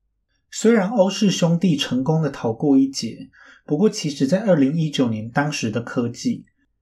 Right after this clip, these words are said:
其实是已经能够成功的分辨出同卵双胞胎D N A之间的差异哦。而且呢，这一个领域的先驱者啊，就是德国。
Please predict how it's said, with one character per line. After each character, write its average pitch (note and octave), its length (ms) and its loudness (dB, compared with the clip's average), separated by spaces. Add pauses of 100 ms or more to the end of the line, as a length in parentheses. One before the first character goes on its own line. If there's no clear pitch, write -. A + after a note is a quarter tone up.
(320)
其 - 180 -2
实 F3 200 2
是 A#3+ 200 2
已 C3 160 0
经 E3 220 4
能 C3+ 160 4
够 F3 120 2
成 C3 300 -2
功 D#3+ 160 2
的 D3+ 80 2
分 C3+ 260 2
辨 C#3 220 2
出 B2+ 360 -2 (200)
同 C#3 220 2
卵 C#3+ 180 2
双 C3+ 220 2
胞 C3+ 160 4
胎 C#3 200 0
D C#3 220 2
N C3+ 120 4
A C#3 180 0
之 C#3 160 -4
间 C3+ 160 2
的 C3 80 4
差 A#2+ 340 -4
异 A#2+ 200 -4
哦。 - 120 -14 (420)
而 C#3 140 2
且 F3 220 2
呢， C3 200 2
这 E3+ 180 0
一 E3 100 0
个 E3 120 0
领 B2 280 2
域 D3+ 120 2
的 B2+ 120 2
先 C#3 280 0
驱 C#3+ 240 0
者 A#2 300 -2
啊， G#2 180 -12
就 D#3+ 160 -2
是 D#3+ 160 -2
德 A2 300 -2
国。 - 380 -8